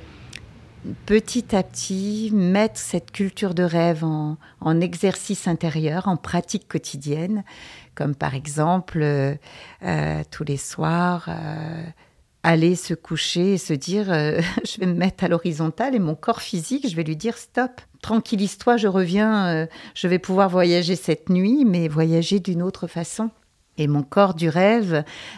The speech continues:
va pouvoir, lui, se nourrir de toute ma créativité, de tout mon inconscient, de tout ce que je n'arrive pas à me dire dans ma journée. Donc, c'est vraiment une organisation du temps différente. Et j'aime bien proposer, euh,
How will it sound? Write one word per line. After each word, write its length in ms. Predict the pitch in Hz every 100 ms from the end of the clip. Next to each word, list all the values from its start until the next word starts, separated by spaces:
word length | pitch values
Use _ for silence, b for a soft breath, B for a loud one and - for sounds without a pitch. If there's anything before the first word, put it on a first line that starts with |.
| -
va 100 | 170
pouvoir, 460 | - 185 170 196 180
lui, 240 | 190 226
se 180 | - 185
nourrir 440 | 180 180 208 226
de 100 | 180
toute 440 | 185 _ 370 370 247
ma 160 | 226
créativité, 840 | 214 - 220 214 - 208 - 262 208
de 100 | 190
tout 300 | - 277 269
mon 240 | 226 208
inconscient, 600 | 208 - 208 202 - 233
de 120 | 185
tout 300 | 175 - 302
ce 100 | 254
que 280 | - 233 240 B B B
je 120 | - 190
n'arrive 360 | 190 185 170
pas 120 | 220
à 60 | 208
me 120 | 185
dire 220 | 170 208
dans 140 | 190 170
ma 140 | 170
journée. 460 | 165 170 185 202 - _ _ b b b b b -
Donc, 200 | 208 240
c'est 180 | - 170
vraiment 480 | 165 175 196 208
une 120 | 208 185
organisation 760 | 170 180 185 170 180 - 185
du 180 | 160 170
temps 280 | - 175 165
différente. 680 | 165 - 151 143 147 - - - _ b b b b b _
Et 80 | 143
j'aime 260 | 139 147 156
bien 280 | 165 190
proposer, 880 | 190 160 - 147 147 156 165 160 151
euh, 120 | 127